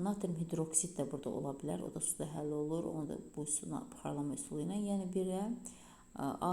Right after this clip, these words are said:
D oldu. E, ikiyə baxaq, ikiyə ba-, daha doğrusu üçə baxaq.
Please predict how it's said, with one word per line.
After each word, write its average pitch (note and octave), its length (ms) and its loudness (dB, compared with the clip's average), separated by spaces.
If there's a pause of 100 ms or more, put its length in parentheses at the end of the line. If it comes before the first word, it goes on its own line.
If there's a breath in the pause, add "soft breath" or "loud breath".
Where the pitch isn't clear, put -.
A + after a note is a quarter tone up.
(160)
D E3+ 140 4
oldu. D#3 540 2 (1000 loud breath)
E, A#3 80 -10 (400)
ikiyə G#3+ 300 6
baxaq, E3 460 0 (120)
ikiyə F3 240 -4
ba-, F3+ 160 -6 (360)
daha E3+ 180 4
doğrusu E3 240 -2
üçə E3 220 4
baxaq. - 500 -2